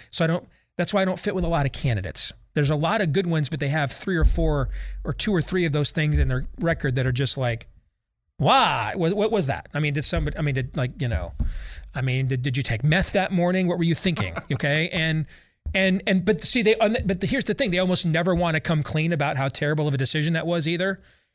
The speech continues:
Speaker 1: They either, like, they, they always wanna try to, like, spin it as, you know, "I got bad advice," or,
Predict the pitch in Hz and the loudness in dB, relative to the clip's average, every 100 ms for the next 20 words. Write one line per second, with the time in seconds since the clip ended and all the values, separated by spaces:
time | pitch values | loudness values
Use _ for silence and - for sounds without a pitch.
0 | - 185 202 180 - - 175 - 160 208 | -2 2 4 4 0 0 0 2 4 4
1 | 202 196 196 185 160 - - 196 - 160 | 4 2 2 2 4 4 4 2 2 0
2 | 151 156 220 160 151 143 165 196 175 220 | 0 0 0 2 4 4 4 4 4 2
3 | 202 175 208 135 - - 160 156 | 2 4 2 2 -2 0 2 0